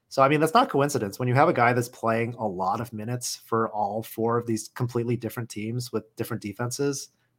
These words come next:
and they're always awesome, um, I just think that he's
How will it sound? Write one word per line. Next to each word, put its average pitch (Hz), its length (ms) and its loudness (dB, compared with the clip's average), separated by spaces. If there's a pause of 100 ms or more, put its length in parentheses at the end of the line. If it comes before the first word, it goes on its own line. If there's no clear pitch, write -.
and 98 300 -2 (800)
they're 117 180 2
always 117 300 2
awesome, 139 580 -2 (720)
um, 110 460 4
I 123 120 0
just 135 200 0
think 143 260 4
that 127 460 6 (420)
he's - 480 0